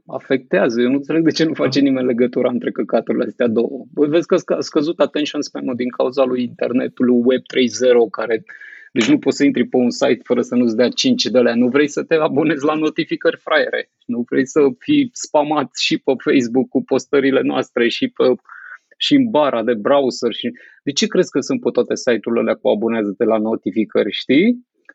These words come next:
Speaker 1: Că am
Speaker 2: Păi,
Speaker 1: întrebat pe unul,
Speaker 2: mm.
Speaker 1: zic, „Bă, dar de ce puneți mizeria aia?” Și zice, „Bă, să știi că se abonează lumea și când dai o chestie de aia se citește.”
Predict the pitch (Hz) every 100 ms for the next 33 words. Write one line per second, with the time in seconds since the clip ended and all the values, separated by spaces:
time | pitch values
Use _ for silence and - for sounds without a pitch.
0 | _ _ - 196 214 202 208 226 185 220
1 | 185 151 165 220 180 170 208 220 214 175
2 | 190 165 202 185 175 143 143 165 185 175
3 | 214 214 - 220 208 208 165 185 202 156
4 | 135 123 117 113 - 143 139 165 165 -
5 | 165 - 160 165 160 160 - 151 156 123
6 | - -